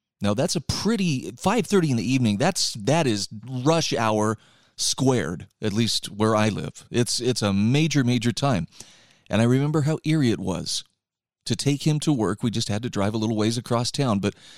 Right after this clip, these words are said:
in doing so, we had to cross I fifteen, and I'm not just I fifteen,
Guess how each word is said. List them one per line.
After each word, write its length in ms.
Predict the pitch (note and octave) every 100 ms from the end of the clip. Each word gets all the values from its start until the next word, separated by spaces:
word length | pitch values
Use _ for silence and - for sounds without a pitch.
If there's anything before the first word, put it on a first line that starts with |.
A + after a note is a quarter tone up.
| - -
in 140 | A#2
doing 280 | G2+ G3 C4+
so, 160 | - F3
we 140 | C#3+
had 160 | C#3+ B2+
to 40 |
cross 520 | - F#3+ F#3+ B2+ - -
I 160 | D3 D#3+
fifteen, 560 | - C#3+ - E3 G#2
and 100 | E2
I'm 140 | A#2+ F3+
not 220 | C4 G#3
just 200 | F3 - -
I 220 | D3+ C3+
fifteen, 720 | C#3+ A#2 - C#3+ G2+ G2+